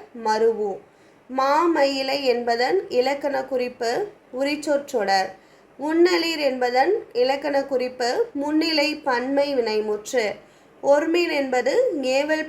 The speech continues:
பன்மை வினைமுற்று. ஊன்ற ஊன்ற என்பது அடுக்குத் தொடர். தடக்கை என்பது உரிச்சொல் தொடர். நீளம்னா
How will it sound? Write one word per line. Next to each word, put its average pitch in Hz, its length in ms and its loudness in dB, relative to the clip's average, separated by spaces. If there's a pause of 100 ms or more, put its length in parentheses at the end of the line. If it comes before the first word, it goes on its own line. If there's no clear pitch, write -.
பன்மை 247 360 0
வினைமுற்று. 208 640 -4 (320)
ஊன்ற 339 360 0 (180)
ஊன்ற 285 320 -2 (100)
என்பது 226 320 0 (120)
அடுக்குத் 226 440 -4
தொடர். 220 280 0 (520)
தடக்கை 320 480 2 (140)
என்பது 247 340 0 (140)
உரிச்சொல் 269 560 -2
தொடர். 226 340 0 (240)
நீளம்னா 285 640 0